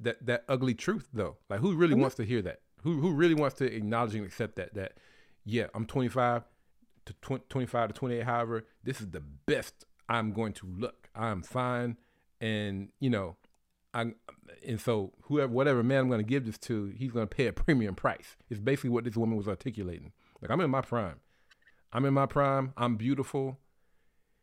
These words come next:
Speaker 1: She basically accepted what Kevin
Speaker 2: I mean, but
Speaker 1: Samuels,
Speaker 2: this, this is the
Speaker 1: but,
Speaker 2: thing.
Speaker 1: but she didn't like Kevin
Speaker 2: When,
Speaker 1: Samuels. She, but
Speaker 2: but
Speaker 1: she
Speaker 2: when
Speaker 1: accepted
Speaker 2: people,
Speaker 1: the, the whole idea, though.
Speaker 2: but when women accept it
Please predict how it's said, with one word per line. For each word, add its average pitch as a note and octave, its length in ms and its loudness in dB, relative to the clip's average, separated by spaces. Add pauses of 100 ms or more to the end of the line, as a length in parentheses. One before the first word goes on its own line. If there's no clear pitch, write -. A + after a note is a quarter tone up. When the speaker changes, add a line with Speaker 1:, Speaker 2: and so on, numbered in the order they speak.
(1160)
Speaker 1:
She A#3 420 0 (360)
basically D3+ 420 4
accepted B2 580 0
what A2 260 -4 (480)
Kevin A#2 300 4
Speaker 2:
I - 40 8
mean, C#4 160 8
but C4+ 60 12
Speaker 1:
Samuels, A#2 380 4
Speaker 2:
this, G3+ 360 -12
this B3 140 0
is - 80 -16
the G#3+ 100 2
Speaker 1:
but, A#2+ 120 8
Speaker 2:
thing. C#3+ 100 6
Speaker 1:
but C#3 100 8
she G3 100 8
didn't C#3+ 140 8
like C#3+ 140 6
Kevin E3+ 180 10
Speaker 2:
When, A3 60 10
Speaker 1:
Samuels. F#2 300 -2 (180)
She, - 200 -6
but A2+ 200 6
Speaker 2:
but G#3+ 80 12
Speaker 1:
she C#3+ 80 8
Speaker 2:
when - 100 10
Speaker 1:
accepted - 360 6
Speaker 2:
people, B3 120 4 (100)
Speaker 1:
the, F#3 60 -2
the A#2 120 -2
whole A2+ 180 0
idea, G2+ 320 -2
though. E2 200 -8 (680)
Speaker 2:
but A3+ 100 8
when A#3+ 160 10
women C4+ 240 4
accept - 440 0
it A2+ 240 -10